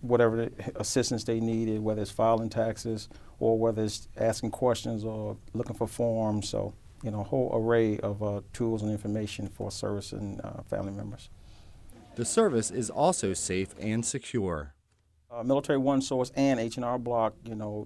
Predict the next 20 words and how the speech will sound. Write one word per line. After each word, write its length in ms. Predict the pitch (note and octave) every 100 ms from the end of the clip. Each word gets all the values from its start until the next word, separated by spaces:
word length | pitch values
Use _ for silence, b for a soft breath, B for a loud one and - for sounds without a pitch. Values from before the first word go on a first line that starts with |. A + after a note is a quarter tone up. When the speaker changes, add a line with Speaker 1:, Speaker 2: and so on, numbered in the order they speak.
| G#2
Speaker 1:
definitely 360 | A2+ - A#2+
have, 300 | A#2 A#2 A2 -
uh, 300 | A2+ A2 A2
industry 380 | B2 A#2+ A#2 B2
standards. 400 | A#2 A#2+ A2+ G#2+
They 80 | A2
meet 220 | A2 A2+
industry 320 | A2+ A#2 -
standards 400 | A#2 - A#2 A2+
for 180 | - A2 - -
s-, 200 | - -
security 640 | - A2+ - C3 A2+ A2 - b b b
for 160 | A#2
websites. 600 | A#2 A#2+ - A2 A2 - - b b b
Also, 540 | B2 A#2+ B2 A#2 A2+ B2
you 80 |
know, 160 | A#2 A2+
encryption 500 | A#2 A2 B2 - A#2
software. 800 | - B2 A#2+ - A#2+ A#2 A#2+ A#2 A2
So 420 | - A2 A2